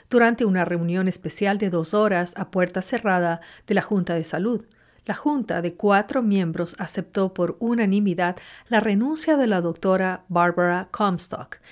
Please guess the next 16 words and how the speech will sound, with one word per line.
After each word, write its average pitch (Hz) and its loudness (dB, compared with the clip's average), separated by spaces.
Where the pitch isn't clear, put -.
quien 269 0
comenzó 233 2
a 185 2
trabajar 226 2
en 185 2
el 180 0
Departamento 170 -2
de 202 0
Salud 202 0
del 185 -4
Condado 185 0
en 190 0
febrero 202 -2
del 185 -2
año 165 -2
pasado. 196 -2